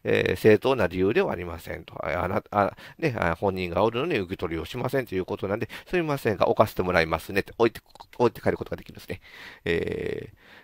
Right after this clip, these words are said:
ただ、あー、実際に本当に置いてきたわっていうケースは聞いたことない、はないですけど、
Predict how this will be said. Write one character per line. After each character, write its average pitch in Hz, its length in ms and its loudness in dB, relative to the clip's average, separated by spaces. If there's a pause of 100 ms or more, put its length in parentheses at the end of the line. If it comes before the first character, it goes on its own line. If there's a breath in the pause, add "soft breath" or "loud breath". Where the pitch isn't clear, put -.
(100)
た 180 120 -4
だ、 185 260 6
あ 139 720 -2
ー、 - 20 -14
実 147 440 -2
際 175 100 4
に 185 140 2
本 185 180 -2
当 185 100 0
に 180 60 2
置 185 140 4
い - 20 2
て - 80 -10
き - 60 -10
た 151 80 6
わ 110 100 8
っ - 40 0
て 98 120 -2
い 92 100 0 (160)
う 80 80 0 (380 loud breath)
ケ 131 160 2
ー 107 40 4
ス - 100 -8
は 87 40 0
聞 - 120 -6
い - 20 -8
た - 80 2
こ 92 80 -8
と 87 60 -2
な 82 80 -2
い、 82 120 -8 (300)
は 82 260 6
な 80 160 -2
い 82 40 0
で 85 120 0
す - 120 -4
け 90 80 2
ど、 78 160 0